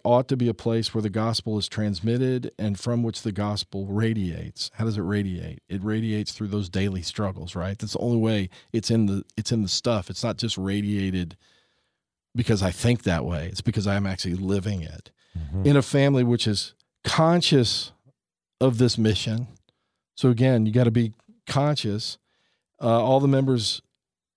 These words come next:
Speaker 1: evangelize and are evangelized. The parents not only communicate the gospel to the children, I love this, but from their children, they can themselves receive the same gospel as,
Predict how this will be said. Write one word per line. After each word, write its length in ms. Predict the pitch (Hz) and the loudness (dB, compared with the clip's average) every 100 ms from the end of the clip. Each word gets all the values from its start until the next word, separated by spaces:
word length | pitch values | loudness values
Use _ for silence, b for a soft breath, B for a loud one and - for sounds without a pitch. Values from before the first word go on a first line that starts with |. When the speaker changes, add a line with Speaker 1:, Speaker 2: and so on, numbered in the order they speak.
| _ _ _ _ 127 | _ _ _ _ -2
Speaker 1:
evangelize 760 | 113 120 139 143 139 131 120 | 2 4 4 2 2 2 2
and 180 | 117 120 | 2 2
are 180 | 117 120 | 4 4
evangelized. 720 | 104 113 127 113 95 92 90 | 4 2 2 0 -2 -4 -6
The 60 | 107 | -4
parents 480 | - 143 156 - 135 | -2 0 0 0 0
not 160 | 120 | 2
only 160 | 120 113 | 2 0
communicate 540 | 110 113 170 - 117 | 0 2 2 0 -2
the 80 | 107 | -2
gospel 400 | 107 107 - 110 | -2 -2 -2 -4
to 60 | 104 | -4
the 40 | |
children, 380 | - 117 107 110 | -2 -2 -2 -2
I 60 | |
love 260 | 107 117 101 | -2 -2 -2
this, 300 | 95 98 - B B B B - | -4 -6 -8 B B B B 0
but 140 | 127 | 0
from 320 | - 151 170 | 2 4 6
their 160 | 156 135 | 6 4
children, 480 | - 131 127 127 120 | 2 2 4 2 4
they 200 | 127 135 | 4 2
can 180 | 127 - | 0 0
themselves 800 | 123 117 - 139 143 131 113 - | 2 2 2 2 4 4 0 -2
receive 460 | 113 - 127 127 113 | -4 0 2 2 0
the 100 | 104 | -2
same 440 | - 131 139 143 | 0 2 2 2
gospel 600 | 123 110 107 - 110 110 | 0 0 -2 -4 -2 -2
as, 120 | 104 | -4